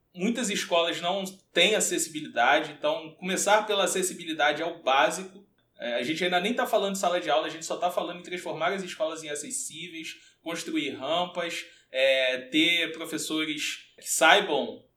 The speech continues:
é, falar libras. Tem muita coisa pra resolver na questão da inclusão. É tanta coisa que, numa proposta de redação, eu me restringiria a falar sobre garantir acessibilidade à escola.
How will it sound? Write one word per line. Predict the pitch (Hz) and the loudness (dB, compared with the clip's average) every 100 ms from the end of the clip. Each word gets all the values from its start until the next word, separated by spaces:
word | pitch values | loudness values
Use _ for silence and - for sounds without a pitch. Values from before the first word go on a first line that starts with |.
| - | -8
é, | 117 110 | -6 -2
falar | 151 151 147 123 | 2 4 4 0
libras. | 120 165 190 180 175 180 - - _ _ | -4 -2 -2 -2 -4 -4 -8 -12 _ _
Tem | 349 | -4
muita | 196 180 240 233 - 165 | -2 4 6 6 4 -2
coisa | - 160 151 | -2 -4 -6
pra | - 139 | -6 -4
resolver | 147 143 127 131 | -6 -8 -10 -10
na | 127 | -10
questão | 127 - 127 | -10 -12 -10
da | 127 | -14
inclusão. | 123 127 110 101 - | -14 -12 -12 -12 -8
É | 151 | -8
tanta | 151 370 - - | -2 0 2 0
coisa | - 226 208 131 131 | 2 6 6 4 -2
que, | - 170 165 160 139 120 120 - - - 151 170 | -10 -10 -8 -8 -8 -8 -10 -14 -20 -20 -10 -4
numa | 254 240 | -2 0
proposta | 196 190 185 175 | -2 -2 -2 -2
de | 160 | -6
redação, | 160 147 - 135 160 190 - _ _ _ | -4 -4 -4 -2 -2 -4 -10 _ _ _
eu | 139 175 180 180 180 - - - _ | 2 4 4 4 -2 -10 -16 -20 _
me | 147 156 170 160 143 123 - _ | -14 -10 -8 -8 -8 -12 -16 _
restringiria | _ 160 180 - 202 214 202 185 156 180 196 190 | _ 2 2 2 -4 -6 -4 -4 -4 0 2 2
a | |
falar | - 165 156 180 | 2 4 4 4
sobre | - 170 170 185 | 0 -8 -8 -4
garantir | 160 190 196 196 190 | 4 4 4 -4 -2
acessibilidade | 175 - 208 214 196 196 170 151 175 185 | -2 0 0 0 -4 -6 0 2 2 -2
à | |
escola. | 185 - 127 117 107 | -10 -6 -4 -2 -4